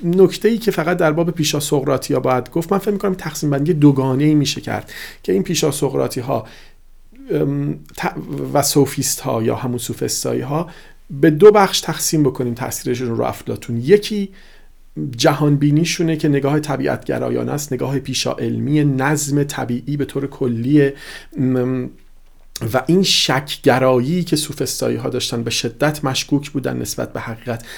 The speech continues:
همه اینها رو با هم که آیا اصلاً می‌شود چیزی رو درست دانست. دومیش، بخش دوم،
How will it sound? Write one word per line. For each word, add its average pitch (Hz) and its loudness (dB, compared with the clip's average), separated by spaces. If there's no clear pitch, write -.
همه 165 2
اینها 180 4
رو 175 4
با 156 2
هم 143 0
که - -2
آیا 170 6
اصلاً 160 0
می‌شود 160 2
چیزی 127 -4
رو 123 0
درست 113 -4
دانست. 120 -6
دومیش، 220 4
بخش 202 0
دوم، 175 2